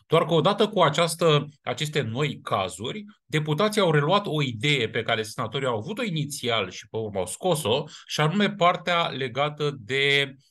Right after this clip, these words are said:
uh, criminalizarea activității de deepfake într-un mod extrem de, uh, dur, de categoric, uh, și fără, fără a avea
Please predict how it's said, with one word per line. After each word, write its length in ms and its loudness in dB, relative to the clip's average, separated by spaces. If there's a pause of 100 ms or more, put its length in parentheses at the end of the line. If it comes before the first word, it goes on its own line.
(140)
uh, 600 -2
criminalizarea 800 -4
activității 680 -6
de 360 2
deepfake 600 -4
într-un 280 -4
mod 240 0
extrem 580 -2
de, 520 2 (360)
uh, 540 -2 (260)
dur, 360 -6
de 180 -10
categoric, 720 -6 (340)
uh, 400 2
și 160 -8
fără, 480 0 (140)
fără 160 -2
a 120 4
avea 640 2